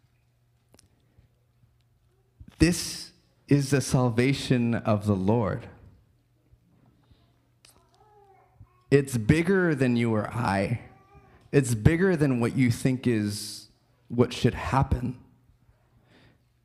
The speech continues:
God's grace is bigger than anything the world has ever seen or known.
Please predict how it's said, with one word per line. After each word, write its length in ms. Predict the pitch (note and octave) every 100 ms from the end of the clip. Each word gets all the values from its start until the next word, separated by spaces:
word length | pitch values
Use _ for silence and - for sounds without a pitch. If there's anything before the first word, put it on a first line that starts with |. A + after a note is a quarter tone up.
| _
God's 320 | - C#3 C#3+ -
grace 420 | C#3+ C3 C3 -
is 280 | A#2+ A#2 G#2+
bigger 760 | G#2 B2 B2+ C3+ C3 B2+ C3 - _ _ _
than 220 | B2 -
anything 840 | A2+ A#2+ C#3 C#3 C3+ A#2+ A2+ A2+ A2+ - -
the 120 | A2+
world 380 | G2+ A2 A#2+ A#2
has 200 | B2 G2+ -
ever 320 | A2 B2+ A#2
seen 480 | - - A#2+ A#2 A2
or 160 | G#2
known. 480 | F#2 F#2+ A2 G2 G2